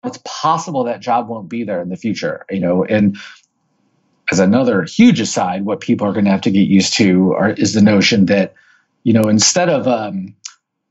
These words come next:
five percent chance of, you know, being in a fatal car accident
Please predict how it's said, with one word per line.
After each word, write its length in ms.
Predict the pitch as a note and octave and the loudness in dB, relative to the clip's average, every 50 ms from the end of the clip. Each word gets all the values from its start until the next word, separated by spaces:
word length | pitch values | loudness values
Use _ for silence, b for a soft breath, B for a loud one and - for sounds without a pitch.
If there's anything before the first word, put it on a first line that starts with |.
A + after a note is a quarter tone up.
| _ _ _ _ | _ _ _ _
five 540 | - - - - F3+ F3 F3+ F#3 F3+ E3+ - | -18 -12 -4 0 2 2 2 2 0 -2 -4
percent 360 | D3+ C3+ - C#3 B2+ A#2 F#2 | -6 -6 -4 -4 -6 -6 -6
chance 380 | - - A#2 A2+ G#2 G2 - | -6 -6 -6 -6 -6 -8 -6
of, 380 | A#2 G#2+ G#2 F#2+ F2+ E2 - - | -6 -6 -6 -6 -8 -10 -10 -6
you 100 | - C3 | -4 -2
know, 140 | A2+ A2 G2+ | 0 0 0
being 320 | E2 A#2 A2+ A2 G#2+ G#2+ | 0 2 2 2 2 2
in 120 | G2+ F#2+ G2 | 2 2 2
a 220 | F#2+ F2+ F2+ F#2+ | 2 0 0 -4
fatal 480 | - - - - - A#2+ A2+ A2 G#2 F#2 | -8 -12 -8 -2 0 0 0 0 -2 -2
car 220 | - A#2 A2+ G#2 | -2 -2 -2 -2
accident 580 | F2+ G2 F#2+ - A#2+ G2+ G#2 G2+ F#2+ E2+ - | -2 -4 -6 -6 -8 -4 -4 -4 -4 -4 -8